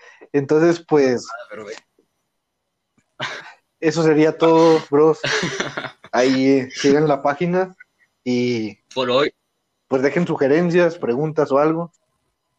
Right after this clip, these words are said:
Speaker 1: Y muy pronto traeremos nuevos capítulos,
Speaker 2: Ajá.
Speaker 1: nuevo material.
Speaker 2: Todavía no sabemos
Speaker 1: Pero
Speaker 2: cuándo vamos a
Speaker 1: próximamente.
Speaker 2: grabar porque no lo discutimos ahorita, pero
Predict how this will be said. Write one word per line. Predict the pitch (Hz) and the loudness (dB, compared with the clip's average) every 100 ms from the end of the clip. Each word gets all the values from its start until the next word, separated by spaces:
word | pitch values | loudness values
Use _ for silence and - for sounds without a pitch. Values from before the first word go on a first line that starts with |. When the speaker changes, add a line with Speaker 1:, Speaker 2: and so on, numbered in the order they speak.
| _ _ _ _ - | _ _ _ _ 0
Speaker 1:
Y | 190 185 185 170 143 | 2 4 4 4 4
muy | 147 170 | 2 0
pronto | 160 170 165 170 170 | 0 0 2 2 2
traeremos | 135 131 131 147 135 - - - | -4 -6 -6 -6 -6 -10 -20 -8
nuevos | 139 139 143 135 127 | -2 2 2 0 -6
capítulos, | - 113 113 - 117 | -6 -6 -8 -14 -10
Speaker 2:
Ajá. | 120 123 | -6 -4
Speaker 1:
nuevo | 123 123 | -6 -8
material. | 120 117 117 _ _ _ _ _ _ _ _ _ _ _ _ _ _ _ _ _ _ _ _ _ _ _ _ _ _ _ _ _ _ _ _ _ | -10 -12 -16 _ _ _ _ _ _ _ _ _ _ _ _ _ _ _ _ _ _ _ _ _ _ _ _ _ _ _ _ _ _ _ _ _
Speaker 2:
Todavía | 131 135 139 | -10 -6 -6
no | 143 139 | -6 -8
sabemos | 139 139 143 | -8 -4 -2
Speaker 1:
Pero | 170 | 0
Speaker 2:
cuándo | 175 | 0
vamos | 139 | 0
a | |
Speaker 1:
próximamente. | 135 113 113 | -4 -4 -4
Speaker 2:
grabar | 110 131 | -4 -6
porque | 139 - | -10 -14
no | 107 113 | -12 -10
lo | 127 | -10
discutimos | 127 110 104 113 139 151 _ _ _ _ | -12 -18 -16 -14 -16 -18 _ _ _ _
ahorita, | 104 104 107 - 123 | -12 -10 -12 -12 -10
pero | 117 110 107 | -8 -6 -8